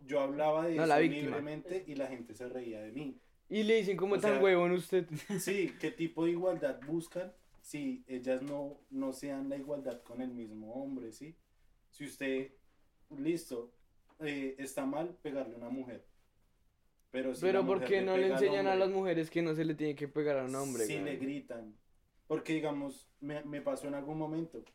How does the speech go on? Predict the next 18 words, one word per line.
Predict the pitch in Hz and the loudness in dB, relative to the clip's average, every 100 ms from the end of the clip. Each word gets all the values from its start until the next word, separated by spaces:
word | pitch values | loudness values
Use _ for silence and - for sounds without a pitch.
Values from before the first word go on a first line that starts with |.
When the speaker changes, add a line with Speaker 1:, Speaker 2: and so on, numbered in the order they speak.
| _ - 127 | _ -12 -8
Speaker 1:
yo | 135 | -2
trabajando, | 135 139 151 143 135 151 160 | 2 2 0 -2 -4 -4 -6
me | 135 131 | -6 -6
sacaban | 127 - 113 | -6 -8 -10
de | 117 | -8
mi | 131 | -4
local | 135 123 - 117 113 - _ _ - | -4 -6 -6 -6 -6 -12 _ _ -10
a | 120 | -6
golpes, | 123 135 123 120 117 - | -4 -6 -6 -10 -12 -12
a | 123 | -10
gritos, | 120 127 123 123 117 _ _ _ _ _ _ | -6 -6 -6 -10 -12 _ _ _ _ _ _
simplemente | - - 254 254 139 135 - | -16 -6 -4 -2 -2 -2 -4
por | 269 | -6
estar | 226 131 117 | -6 -2 -2
hablando | 120 123 127 | -2 -4 -6
con | - 135 | -6 -8
una | 117 - | -8 -8
clienta. | 123 123 - | -8 -8 -10